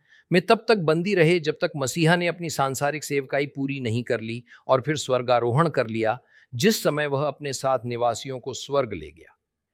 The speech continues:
इफिसियों चार में यह वाक्यांश जो बताता है कि कैसे यीशु ने बंदी लोगों को बंदी बनाया,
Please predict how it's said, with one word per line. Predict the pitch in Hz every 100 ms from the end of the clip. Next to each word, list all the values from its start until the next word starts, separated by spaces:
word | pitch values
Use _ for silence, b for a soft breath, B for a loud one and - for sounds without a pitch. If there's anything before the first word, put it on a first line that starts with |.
| _ _ _
इफिसियों | 143 180 170 180 175
चार | 165 156 147 180 180
में | 170
यह | 180 170 139
वाक्यांश | 139 123 - 139 147 147 151
जो | 120 120
बताता | 113 113 120 143
है | 120 131
कि | 135 127 -
कैसे | 139 160 165 254
यीशु | 220 180 160 190 170
ने | 113 101 113 _ _ 120
बंदी | 113 120 147 170 240
लोगों | 208 160 147 143 175
को | 165 165 170
बंदी | 127 117 117 127 123
बनाया, | 107 101 95 80